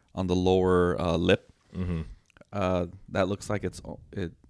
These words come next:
Speaker 1: probably masked. I think that's masked out and painted. Uh, so it could be brushed.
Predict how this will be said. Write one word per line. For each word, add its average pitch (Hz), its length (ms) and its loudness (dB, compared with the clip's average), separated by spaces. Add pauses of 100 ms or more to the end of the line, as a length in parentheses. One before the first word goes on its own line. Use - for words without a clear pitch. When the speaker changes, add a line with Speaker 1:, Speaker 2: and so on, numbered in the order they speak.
(160)
Speaker 1:
probably 196 260 0
masked. 107 420 -2
I 98 60 -4
think 143 140 -4
that's 117 160 -6
masked 87 360 -4
out 90 200 -4
and 87 120 -8
painted. 85 420 -8 (500)
Uh, 92 120 -8
so 95 160 0
it 165 140 -2
could 131 180 2
be 143 120 -2
brushed. 139 460 0